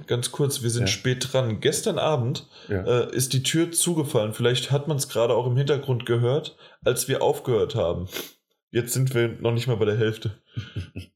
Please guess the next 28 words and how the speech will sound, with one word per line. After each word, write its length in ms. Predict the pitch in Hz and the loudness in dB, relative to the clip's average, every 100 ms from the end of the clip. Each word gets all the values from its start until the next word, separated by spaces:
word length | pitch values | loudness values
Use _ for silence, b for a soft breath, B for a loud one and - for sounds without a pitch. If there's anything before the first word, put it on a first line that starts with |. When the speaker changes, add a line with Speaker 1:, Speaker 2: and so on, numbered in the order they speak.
| - | -4
Speaker 1:
Also 200 | 123 135 | 0 2
nur 100 | 147 | 2
mal 140 | 139 | 2
so, 260 | 131 139 127 | 2 2 2
es 140 | 127 - | 2 2
verschiebt 400 | 165 - 151 - | 2 2 2 0
sich 200 | 120 117 | 0 2
alles. 440 | 120 117 - - | 2 0 -2 -8
Die 80 | - | -4
Speaker 2:
Ja. 160 | 110 139 | 0 2
Speaker 1:
nachfolgenden 420 | 107 165 156 143 | 2 2 0 0
Sendungen. 420 | 120 110 98 98 _ B B B B B B B B B _ _ - | 0 0 -4 -6 _ B B B B B B B B B _ _ -10
Ja, 300 | - 117 95 - | 0 0 0 -4
Speaker 2:
Ja. 220 | 87 78 - | -6 -4 -2
Speaker 1:
aber 160 | 117 | 0
ich 100 | 123 | 2
hab 100 | 135 | 0
dich 140 | 131 127 | 0 0
unterbrochen. 760 | 127 127 - 120 120 107 110 | 0 0 0 0 0 -4 0
Vampire. 420 | 120 123 82 117 | 2 2 2 2
Speaker 2:
Ja, 220 | 104 104 - | 2 0 -2
Vampire. 580 | 92 87 80 78 82 - _ _ _ - | -2 -2 -4 -4 -6 -12 _ _ _ -8
Haben 120 | 101 | -6
wir, 60 | 110 123 | -4 -6
haben 120 | 117 | -4
wir 40 | 147 | -2
uns 100 | 139 | -2
angesehen. 680 | 117 92 82 80 78 92 | 0 0 0 -2 -4 -8